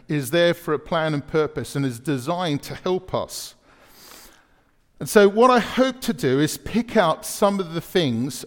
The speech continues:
of how it can be helpful for us to approach the Old Testament. There's a picture up there that, uh, you've got two kids looking at a painting.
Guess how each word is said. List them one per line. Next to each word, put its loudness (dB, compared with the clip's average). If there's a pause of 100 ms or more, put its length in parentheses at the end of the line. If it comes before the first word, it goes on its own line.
of -2
how -2
it -6
can -6
be -6
helpful -6 (240)
for -2
us -2
to -4
approach -4
the -6
Old -4
Testament. -10 (1300)
There's 0
a 0
picture 0
up 0
there 4
that, 2
uh, 6
you've -2
got -2
two -2
kids -4
looking -4
at -2
a -4
painting. -8